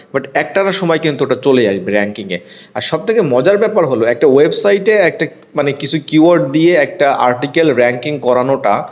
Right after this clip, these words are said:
so এটা একটু টাফ ব্যাপার, কারণ এটা সময় নিবে। হ্যাঁ,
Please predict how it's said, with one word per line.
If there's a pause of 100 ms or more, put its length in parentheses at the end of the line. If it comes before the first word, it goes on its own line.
(280)
so
এটা
একটু
টাফ
ব্যাপার,
কারণ
এটা
সময়
নিবে। (100)
হ্যাঁ,